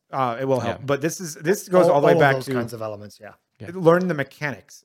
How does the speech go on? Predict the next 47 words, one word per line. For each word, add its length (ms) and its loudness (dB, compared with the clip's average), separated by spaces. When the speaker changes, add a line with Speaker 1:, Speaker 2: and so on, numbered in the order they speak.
Speaker 1:
You'll 220 -4
get 120 -2
a 60 -4
new 180 -4
weapon, 380 0
you'll 160 -4
get 100 -4
a 60 -6
new 160 -8
item, 300 -6
you'll 80 -6
get 120 -6
a 40 -4
Speaker 2:
Yeah. 60 -6
Speaker 1:
new 80 -4
level 260 -4
up 100 -8
or 60 -10
whatever. 360 -10
You 120 0
learn 200 4
the 80 -4
mechanics 420 -2
of 80 -10
that. 180 -4
That's 160 -10
how 100 -10
you 60 -8
beat 120 -10
the 60 -18
next 160 -20
boss. 200 -20
Speaker 2:
Yeah. 100 -18
Speaker 1:
Um, 420 -6
up 180 2
next, 380 -2
action 420 -6
game. 400 -6
So 100 -10
you 140 -2
have 320 2
Devil 220 0
May 140 0
Cry 200 0
five, 460 -2
Apex 480 -6
Legends, 640 -4